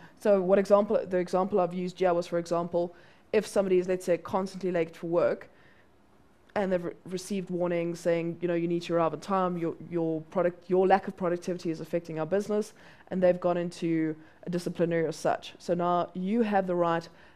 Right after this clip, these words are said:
as a worker to have your trade union rep, your, your supervisor, et cetera, with you with this. Now,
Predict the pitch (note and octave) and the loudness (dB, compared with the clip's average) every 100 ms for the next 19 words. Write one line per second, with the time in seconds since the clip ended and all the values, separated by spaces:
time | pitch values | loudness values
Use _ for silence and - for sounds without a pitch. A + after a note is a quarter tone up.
0 | - C4 A#3 F3+ E3+ E3+ F3+ F3 F3 E3+ | 2 2 4 2 2 0 -6 -2 -2 -2
1 | E3 E3+ G#3+ G3 F#3 F#3 F3 E3+ E3+ - | -4 -2 0 0 -2 -2 0 -2 -2 -10
2 | - - - F3 E3+ - - F3 F3 - | -20 -20 -4 -4 -4 -6 -2 0 0 -4
3 | F#3+ F3 E3 D#3+ D#3+ E3+ E3 E3 D#3+ E3 | -2 2 2 0 -2 -4 -4 -4 -4 -4
4 | F3 F3 E3 D#3+ - - - - - - | -6 -6 -4 -4 -4 -8 -8 -14 -20 -20
5 | - - - F3 E3+ - | -20 -18 -4 2 4 2